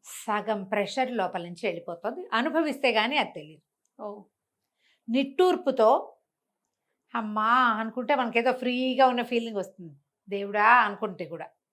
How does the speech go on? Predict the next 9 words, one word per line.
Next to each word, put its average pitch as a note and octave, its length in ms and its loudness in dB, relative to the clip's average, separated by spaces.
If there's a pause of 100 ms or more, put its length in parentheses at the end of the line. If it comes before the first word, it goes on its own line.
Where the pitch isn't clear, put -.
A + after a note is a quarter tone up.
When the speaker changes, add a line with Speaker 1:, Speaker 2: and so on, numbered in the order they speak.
(880)
Speaker 1:
బాగా C4 680 6
గాలి A3+ 340 6
తీసుకుని C#4 520 -6
సాదాగా C4+ 840 6
గాలి B3 400 6
వదిలి C4+ 480 -2
మనం A#3 220 0
పూజలో G#3+ 420 0
పడచ్చు. F3 480 -2